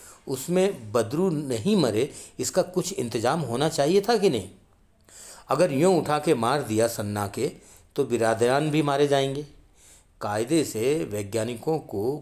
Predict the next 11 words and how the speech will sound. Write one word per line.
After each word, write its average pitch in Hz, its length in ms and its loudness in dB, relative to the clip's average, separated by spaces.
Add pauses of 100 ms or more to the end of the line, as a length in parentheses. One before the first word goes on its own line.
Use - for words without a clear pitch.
(120)
कोई 143 260 -4
ऐसा 117 340 -2
बम 127 280 -2
बनाना 107 360 -4
चाहिए 92 420 -6
था 123 360 -8 (420)
जो 147 160 4
धर्म 139 460 -2 (320)
ईमान 123 380 0
देखकर 131 360 2
फटे, - 300 -8